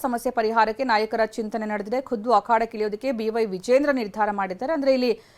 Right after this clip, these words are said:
ಎಲ್ಲಾ ಕಡೆಯೂ ಕೂಡ ಪ್ರಮುಖ ನಾಯಕರನ್ನ ಕಳುಹಿಸಿ ಅಸಮಾಧಾನ ಶಮನಕ್ಕೆ ಹೈಕಮಾಂಡ್ ಪ್ಲಾನ್ ಮಾಡ್ಕೊಂಡಿರೋದು.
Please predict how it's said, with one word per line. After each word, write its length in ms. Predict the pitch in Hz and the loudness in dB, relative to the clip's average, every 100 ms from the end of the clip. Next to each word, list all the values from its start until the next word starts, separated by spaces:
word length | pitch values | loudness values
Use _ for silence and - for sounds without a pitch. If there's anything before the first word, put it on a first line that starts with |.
| _ | _
ಎಲ್ಲಾ 200 | 226 269 | 6 8
ಕಡೆಯೂ 300 | 277 285 285 | 8 2 0
ಕೂಡ 140 | 277 302 | 0 -2
ಪ್ರಮುಖ 360 | 240 233 - 254 | 0 -2 -4 -4
ನಾಯಕರನ್ನ 460 | 220 254 277 269 262 | -2 0 0 0 0
ಕಳುಹಿಸಿ 380 | 233 233 254 | 2 0 0
ಅಸಮಾಧಾನ 460 | 285 247 233 226 226 | -2 -2 -4 -2 -2
ಶಮನಕ್ಕೆ 420 | 226 208 208 269 | -4 -6 -6 -6
ಹೈಕಮಾಂಡ್ 500 | 302 226 202 220 240 | -2 -2 -2 -4 -2
ಪ್ಲಾನ್ 260 | 220 196 208 | 0 0 0
ಮಾಡ್ಕೊಂಡಿರೋದು. 600 | 196 190 202 196 202 | -6 -6 -6 -6 -8